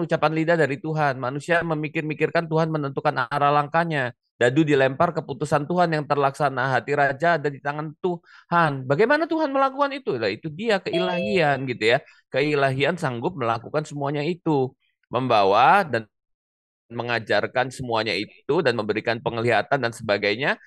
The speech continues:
dan memimpin, eh, di dalam kenaturalan daripada para penulisnya. Itulah kesupranaturalan di dalam kenaturalan gitu ya. Jadi itu adalah, eh, tapi yang saksikan ini bukan satu orang yang menjadi utama yang dari tadi kita bicarakan itu adalah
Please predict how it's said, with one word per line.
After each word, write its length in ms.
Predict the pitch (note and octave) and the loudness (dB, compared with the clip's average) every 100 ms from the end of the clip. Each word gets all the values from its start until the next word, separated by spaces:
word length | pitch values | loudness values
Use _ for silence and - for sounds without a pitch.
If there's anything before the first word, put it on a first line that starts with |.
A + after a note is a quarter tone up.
| _ - | _ 0
dan 240 | C3+ E3+ | 0 2
memimpin, 560 | E3 F3+ F3 B3 G#3 F#3 - | -2 -2 -4 0 0 0 -6
eh, 580 | A2+ G2+ F2+ F2 E2 E2 | -4 0 0 0 0 -2
di 160 | A#2+ A2 | -2 2
dalam 320 | G#2+ C#3+ F3+ | 4 2 2
kenaturalan 800 | E3+ E3 D#3+ F3 D3 D#3 G3+ G3 | -2 -2 0 2 4 6 4 2
daripada 460 | D#3 C3+ B2+ D3+ D#3+ | -2 0 0 -2 -2
para 240 | F3+ F#3+ | -2 -2
penulisnya. 720 | G3 A3 A#3 A#3+ G#3+ G3+ E3+ - _ - | -4 -6 -6 -6 -4 -2 -4 -8 _ -8
Itulah 320 | F3 F#3 G#3 | -2 2 0
kesupranaturalan 1080 | G#3+ - G3 F#3 F3+ F3 E3+ D3 A2+ A2 E3+ | 0 -6 0 2 2 0 0 2 4 2 0
di 60 | D3+ | -2
dalam 240 | A#2 B2+ D3 | 0 -2 -2
kenaturalan 960 | E3 E3+ E3+ F#3 G3 G#3+ G3 F3 D#3+ B2 | -4 -4 -4 0 2 2 2 2 0 -6
gitu 220 | G#2 G#2 | -6 0
ya. 160 | A2 D#3+ _ _ _ - | 2 0 _ _ _ -4
Jadi 120 | D#3 | 0
itu 80 | F3+ | 0
adalah, 380 | G3+ C#3+ D3+ D#3 - | 2 2 2 0 0
eh, 240 | B2 A#2 A#2 | 0 2 0
tapi 260 | C#3 A3 - _ _ - | -4 -4 -12 _ _ -6
yang 160 | D#3+ E3+ | -4 -4
saksikan 420 | - D#3 F3 F3 F3+ | -6 -6 -2 0 2
ini 100 | C4 | -2
bukan 180 | F#3 C3+ C#3+ | 0 0 0
satu 240 | E3 G#3 | -2 0
orang 240 | A#3+ A3 G3+ | 0 0 -2
yang 100 | F#3 | -6
menjadi 400 | F3+ D3+ C#3 D3 D3+ - _ E3 | -4 -2 0 -2 -6 -14 _ -4
utama 380 | E3+ F#3 F#3+ F#3 | 2 2 2 0
yang 80 | E3 | 2
dari 180 | C3+ C#3+ | 0 0
tadi 260 | - D3 D3 | 0 0 -2
kita 240 | D3+ D#3 | -2 -2
bicarakan 420 | C#3 A#2 B2+ D3 G#3+ | -2 0 0 0 -2
itu 80 | B3 | -2
adalah 240 | D3+ E3 | 0 0